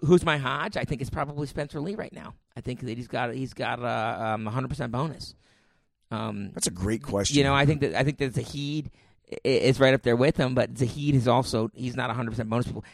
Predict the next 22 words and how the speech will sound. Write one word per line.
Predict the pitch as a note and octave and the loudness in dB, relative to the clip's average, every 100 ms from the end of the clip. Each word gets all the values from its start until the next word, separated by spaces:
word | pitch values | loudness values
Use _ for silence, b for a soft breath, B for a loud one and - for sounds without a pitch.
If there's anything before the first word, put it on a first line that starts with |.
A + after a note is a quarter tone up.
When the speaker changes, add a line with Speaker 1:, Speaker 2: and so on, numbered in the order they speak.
| b | b
Speaker 1:
He's | C3 - | -12 0
pinned | - G#3+ C#4 G#3 | 2 2 0 -2
more | C#3+ G#2 | -4 -4
people, | - G#2+ F#2+ F#2+ B2 _ | -4 -4 -6 -8 -8 _
which | - A#2+ | -14 -14
is | B2 | -8
definitely | B2+ D3 C3+ | -8 -6 -8
a | |
criteria | - B2+ D#3 B2+ | -6 -6 -6 -8
in | |
the | G2+ | -8
Hodge. | B2 E3 - - b b | -6 -6 -8 -12 b b
But | C#3 | -8
look, | F3 E3 - - - _ _ _ | -6 -6 -10 -20 -20 _ _ _
I'd | F3 A#3+ | -6 -4
say | A#3 | -4
if | F3+ | -6
you | D#3 | -8
pin | - F#3+ D3+ - | -6 -4 -6 -8
every, | A#2 D3 F3 D#3 - _ _ _ _ - | -6 -6 -4 -8 -12 _ _ _ _ -4
to | E3 | -2
me | G3 C4 | 0 -4